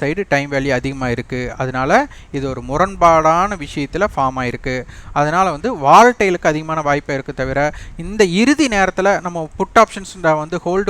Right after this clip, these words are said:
பண்ணவங்களுக்கு வாய்ப்பு அப்படிங்கிறது வந்துட்டு சற்று ஒரு பத்து சதவீதம் தான் நீங்க நடக்கறதுக்கு உண்டான வாய்ப்பு. மீதி தொண்ணூறு சதவீதம் அந்த கடை இறுதி நேரத்துல யாராச்சும் புட்டை ஹோல்டு பண்ணி நாளைக்கு வந்து ஒரு பெரிய ஜாக்பாட் பார்க்கலாம்,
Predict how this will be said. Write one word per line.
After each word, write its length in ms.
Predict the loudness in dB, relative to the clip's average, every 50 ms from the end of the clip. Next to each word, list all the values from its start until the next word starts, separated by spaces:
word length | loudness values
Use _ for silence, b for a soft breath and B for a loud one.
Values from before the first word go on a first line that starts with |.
| 0
பண்ணவங்களுக்கு 680 | -2 -2 -2 -2 -8 -6 -6 -6 -6 -6 -6 -4 -2 -2 -2 -2 -4 B B B B B B
வாய்ப்பு 720 | 6 8 8 8 8 6 2 -2 -2 0 0 0 -2 -6 -4 -4
அப்படிங்கிறது 520 | -4 -2 -2 -4 -2 -2 -2 -4 -4 -6 -8 -10
வந்துட்டு 300 | -10 -10 -6 -4 -2 -2 -4 -4 B B B B B -20 -20 -10 0
சற்று 460 | 4 4 4 4 2 -2 -2 -2 -4
ஒரு 140 | -6 -6 2
பத்து 320 | 4 4 4 4 0 -6 0
சதவீதம் 360 | 4 6 6 6 4 0 0
தான் 100 | -2 -2
நீங்க 180 | -2 -2 -2 0
நடக்கறதுக்கு 420 | 2 2 2 2 0 -2 -2 -4
உண்டான 200 | -2 -2 -2 0
வாய்ப்பு. 380 | 0 0 0 0 -2 -6 -16 -18 -16 -16
மீதி 320 | -10 -8 -6 -6 -6 -8 -8 -6
தொண்ணூறு 380 | -6 -6 -4 -6 -6 -6 -6
சதவீதம் 640 | -2 -2 -2 -2 -2 -2 -4 -2 -2 -2 -4 -4 -10 B B B B B B
அந்த 200 | -2 0 0 0
கடை 420 | 4 4 4 6 6 4 4 2
இறுதி 300 | 0 0 2 2 0 0
நேரத்துல 360 | 2 2 2 2 2 2 4 4
யாராச்சும் 340 | 4 4 2 0 -6 -10 -10
புட்டை 200 | -10 -4 -4 -2 -2
ஹோல்டு 200 | -2 -2 -4 -4
பண்ணி 180 | -4 -4 -4 0
நாளைக்கு 300 | 0 2 0 0 -2 -4
வந்து 140 | -6 -4 -6
ஒரு 140 | -6 -6 -6
பெரிய 240 | -4 -2 -2 -2 0
ஜாக்பாட் 380 | 2 2 2 2 0 -4 -2 2
பார்க்கலாம், 520 | 0 0 2 2 0 2 2 0 -2 -4